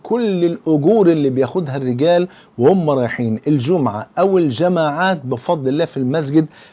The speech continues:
بفضل الله سبحانه وتعالى، وهذا من إكرام المولى عز وجل للمرأة المسلمة. فوالله ما كرمت المرأة بتكريم أعظم من تكريم الإسلام لها بفضل الله سبحانه وتعالى، فهي في ظل الإسلام جوهرة كريمة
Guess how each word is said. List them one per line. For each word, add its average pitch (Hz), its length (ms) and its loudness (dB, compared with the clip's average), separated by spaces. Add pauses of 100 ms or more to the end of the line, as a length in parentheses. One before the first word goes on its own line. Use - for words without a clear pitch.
بفضل 143 400 0
الله 156 140 2
سبحانه 160 220 -4
وتعالى، 165 200 -2
وهذا 208 300 -2
من 202 160 -4
إكرام 208 360 -4
المولى 190 340 -2
عز 160 240 -6
وجل 165 320 0 (300)
للمرأة 165 420 2
المسلمة. 156 500 -2
فوالله 156 640 0
ما 185 240 0
كرمت 170 680 -2
المرأة 156 480 -2
بتكريم 170 720 0 (340)
أعظم 185 420 0
من 175 400 -2
تكريم 160 580 -2
الإسلام 147 640 0
لها 156 340 0 (280)
بفضل 135 340 0
الله 135 160 2
سبحانه 131 260 -6
وتعالى، 104 260 -4
فهي 160 320 0
في 165 200 0
ظل 214 340 2
الإسلام 220 500 0 (300)
جوهرة 127 840 0 (400)
كريمة 139 920 2